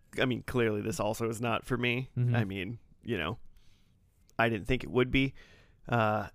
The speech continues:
Speaker 1: it was, like, fine. I can see, like, I felt like it was, like, at least a good episode of,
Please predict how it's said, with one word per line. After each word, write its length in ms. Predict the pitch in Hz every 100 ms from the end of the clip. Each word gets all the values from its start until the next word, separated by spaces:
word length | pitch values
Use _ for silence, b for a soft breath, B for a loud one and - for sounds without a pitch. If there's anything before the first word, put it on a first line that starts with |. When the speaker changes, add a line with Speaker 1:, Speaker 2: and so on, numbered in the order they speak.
| -
Speaker 1:
it 140 | 156 143
was, 160 | 160
like, 180 | 151 147
fine. 720 | - - 131 135 139 139 147 - 127
I 140 | 139
can 240 | - 131
see, 440 | 127 - 139 135 135
like, 220 | 123 -
I 80 | -
felt 180 | 160 165
like 140 | 180
it 60 | 147
was, 180 | 131
like, 120 | 127 -
at 100 | 120
least 220 | 120 123
a 160 | 120 110 104 - -
good 260 | 117 113 120
episode 460 | 117 123 120 117
of, 200 | 113 -